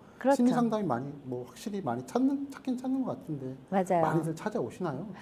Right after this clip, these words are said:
Speaker 1: 음, 일단 아이들을 때리는 거는 우리 때는 그냥 너도 맞고 나도 맞고 그랬기 때문에, 뭐, 그걸로 인해서 굉장히 상처를 받은 사람들도 있죠, 물론. 학교 폭력이나 그런, 일단 뭐, 체벌로 인해서.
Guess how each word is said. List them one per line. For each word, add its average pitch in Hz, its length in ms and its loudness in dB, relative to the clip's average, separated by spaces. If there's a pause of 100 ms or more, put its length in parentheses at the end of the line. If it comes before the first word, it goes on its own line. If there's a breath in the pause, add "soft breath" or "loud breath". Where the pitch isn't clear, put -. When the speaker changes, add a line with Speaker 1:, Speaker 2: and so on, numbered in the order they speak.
(360 loud breath)
Speaker 1:
음, 220 320 2
일단 233 280 8
아이들을 294 760 8
때리는 330 400 6
거는 269 220 6
우리 208 180 6
때는 285 300 6
그냥 214 340 6
너도 185 220 8
맞고 285 240 8
나도 160 240 12
맞고 190 680 10 (360 loud breath)
그랬기 262 320 6
때문에, 190 760 8 (520 loud breath)
뭐, 214 100 6
그걸로 294 360 12
인해서 247 220 8
굉장히 220 340 8
상처를 320 340 6
받은 202 300 8
사람들도 233 640 6
있죠, 214 260 8
물론. 175 440 6
학교 254 240 6
폭력이나 185 880 4 (280 loud breath)
그런, 180 320 6
일단 156 640 2
뭐, 151 120 6
체벌로 277 400 10
인해서. 170 400 4